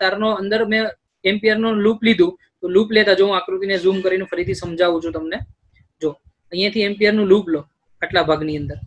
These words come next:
તો આટલા ભાગમાં એમ્પિયરનું loop લો તો બધો જ પ્રવાહ અંદર ઘેરાય છે. તો આપણે લખી શકીએ mu zero I upon two pi x. અંદરના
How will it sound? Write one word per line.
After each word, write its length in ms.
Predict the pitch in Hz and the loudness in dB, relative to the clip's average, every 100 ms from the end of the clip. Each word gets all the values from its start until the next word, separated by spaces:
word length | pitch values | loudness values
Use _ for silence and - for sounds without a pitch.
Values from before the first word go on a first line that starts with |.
| - | -8
તો 80 | 175 | -6
આટલા 180 | 202 208 | -2 0
ભાગમાં 260 | 202 208 202 | 2 0 -2
એમ્પિયરનું 320 | 196 202 208 | -2 -2 2
loop 140 | 196 196 208 | 2 2 0
લો 60 | 170 - - - | 0 -2 -16 -16
તો 120 | - 175 | -8 -6
બધો 240 | 156 196 | 2 4
જ 80 | 220 214 | 4 0
પ્રવાહ 180 | 214 202 | -2 0
અંદર 180 | 196 208 180 | 2 2 4
ઘેરાય 240 | 185 208 202 | 6 6 4
છે. 80 | 208 - _ | -4 -14 _
તો 60 | - | -10
આપણે 200 | 170 185 196 | -6 -2 -2
લખી 200 | 240 226 | -2 0
શકીએ 300 | 208 190 180 175 - _ _ | 0 0 -2 -2 -12 _ _
mu 280 | 170 190 220 196 | -6 0 0 2
zero 240 | 196 202 208 202 208 | 2 4 2 2 4
I 40 | 214 196 | 4 0
upon 260 | - 185 190 | -4 -8 -4
two 100 | 175 175 | -6 -4
pi 160 | 170 180 196 - 190 | -2 -2 -4 0 0
x. 220 | - - - _ _ _ _ _ _ _ _ _ - | -2 -14 -16 _ _ _ _ _ _ _ _ _ -2
અંદરના 400 | 262 285 311 294 | 2 4 6 4